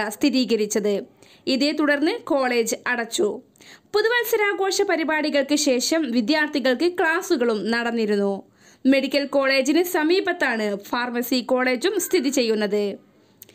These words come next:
കോവിഡ് സ്ഥിരീകരിച്ചവരെ സി എഫ് എൽ ടി സികളിലേക്ക് മാറ്റി. തിരുവനന്തപുരം മെഡിക്കൽ കോളേജിലും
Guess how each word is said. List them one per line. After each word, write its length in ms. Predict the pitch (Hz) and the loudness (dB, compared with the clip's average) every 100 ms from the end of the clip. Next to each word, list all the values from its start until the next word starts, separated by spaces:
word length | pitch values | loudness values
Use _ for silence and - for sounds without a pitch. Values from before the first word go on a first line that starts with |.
| - - | -20 -8
കോവിഡ് 480 | - 392 415 494 523 | -2 -2 0 0 -2
സ്ഥിരീകരിച്ചവരെ 960 | - 392 381 359 349 359 330 285 269 240 | 0 2 2 2 2 2 2 2 0 0
സി 180 | - 294 | 0 2
എഫ് 260 | 349 359 | 2 2
എൽ 120 | 320 302 | 0 0
ടി 140 | 302 | 0
സികളിലേക്ക് 840 | 294 294 254 254 240 226 220 220 196 | 0 0 2 2 2 0 2 0 0
മാറ്റി. 520 | 226 226 214 - 214 196 - - - - - - | 0 -2 -4 -2 -2 -4 -8 -20 -20 -20 -6 0
തിരുവനന്തപുരം 720 | 277 262 262 269 262 262 262 - | 2 2 2 0 0 0 0 0
മെഡിക്കൽ 400 | 262 269 302 392 | 0 0 0 0
കോളേജിലും 640 | 381 349 302 262 240 220 | 0 0 2 0 0 0